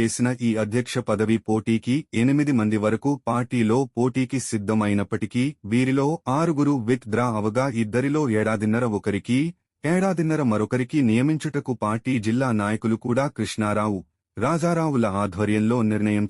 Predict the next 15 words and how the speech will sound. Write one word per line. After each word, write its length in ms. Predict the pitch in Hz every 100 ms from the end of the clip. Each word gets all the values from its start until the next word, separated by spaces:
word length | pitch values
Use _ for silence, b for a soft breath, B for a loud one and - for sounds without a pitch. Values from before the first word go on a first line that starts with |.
| 113
చేసి, 400 | 110 - 160 170 -
తొలి 220 | 160 190 160
దశలో 420 | 156 143 139 156
సంపరి 500 | - 123 131 151 170
శివప్రసాద్కు 1000 | - 110 110 107 101 104 104 - 107 95 - _ _
ఏడాదిన్నర 560 | 110 117 110 107 104 107
కాలం 380 | 110 107 101 90 - _ _ -
పనిచేయుటకు 640 | 156 175 - 143 135 147 139
సభ్యులంతా 680 | - 104 101 104 110 120 127 117
ఏకగ్రీవంగా 800 | 120 123 113 120 120 131 135 135
తీర్మానం 600 | - 110 107 107 110 110
చేసి 200 | 113 110
ప్రకటించాలని 840 | 107 104 104 110 107 113 107 107 110
నిర్ణయం 440 | 107 101 107 104 110
చేసినట్టు 600 | 104 110 101 - 110